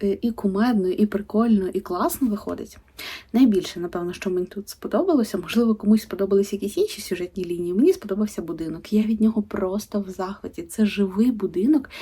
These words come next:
який мені дуже сильно нагадав, е, дім Уізлі із Гаррі Поттера. Е, прям родини Уізлі, да? Е, це,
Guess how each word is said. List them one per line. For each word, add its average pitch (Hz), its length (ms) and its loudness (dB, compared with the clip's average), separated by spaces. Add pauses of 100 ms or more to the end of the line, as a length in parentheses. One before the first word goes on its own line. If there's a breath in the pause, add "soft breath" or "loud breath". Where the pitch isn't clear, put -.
(340 loud breath)
який 202 300 4
мені 214 260 4 (120)
дуже 247 280 -4
сильно 233 460 4
нагадав, 190 680 -2 (100)
е, 190 600 -6
дім 175 540 2 (160)
Уізлі 180 500 0 (260)
із 175 140 -8
Гаррі - 160 -8
Поттера. - 400 -16 (1160 loud breath)
Е, 175 240 -4
прям - 180 -2
родини 175 400 -2
Уізлі, 160 340 -6
да? 214 140 -8 (500 loud breath)
Е, 190 320 0
це, - 260 -4